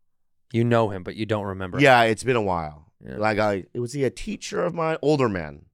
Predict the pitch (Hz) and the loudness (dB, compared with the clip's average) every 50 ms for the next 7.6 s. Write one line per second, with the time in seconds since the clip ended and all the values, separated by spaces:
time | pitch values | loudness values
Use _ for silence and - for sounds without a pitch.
0 | _ _ - 101 101 95 87 98 104 101 98 101 107 107 - 123 143 151 156 120 | _ _ -10 -8 -8 -8 -8 -10 -6 -2 0 0 0 0 0 0 0 2 0 -2
1 | 98 92 98 _ - 117 117 107 95 82 - _ _ - 113 117 120 127 123 - | -4 -6 -10 _ -2 0 2 2 0 -2 -6 _ _ -2 2 2 2 2 0 -2
2 | 117 - - 139 135 135 - 147 135 - - 156 156 151 147 143 147 143 - - | -4 -2 0 0 0 0 0 -4 -4 -2 0 2 4 4 4 2 0 -2 -6 -10
3 | - _ _ - - 381 - 554 349 415 - - 508 - - 247 190 - 127 147 | -12 _ _ -2 0 2 4 4 2 2 0 2 0 0 2 0 -2 -2 -2 -4
4 | - 147 165 143 131 117 107 - - 110 110 117 107 - 156 147 - 135 113 131 | -8 -6 -6 -4 -4 -4 -4 -4 -4 -2 -2 0 0 2 2 0 2 0 -2 -2
5 | 120 - 113 - 160 175 165 117 175 160 143 143 131 139 123 117 117 101 95 104 | -2 -2 -2 2 4 4 6 6 4 2 2 2 2 2 4 4 4 4 4 6
6 | 110 107 104 - - _ _ _ _ _ _ _ _ _ _ _ _ _ _ - | 6 6 4 2 -4 _ _ _ _ _ _ _ _ _ _ _ _ _ _ 2
7 | 123 135 143 139 139 139 123 123 120 117 113 | 4 4 6 6 4 4 4 6 4 4 2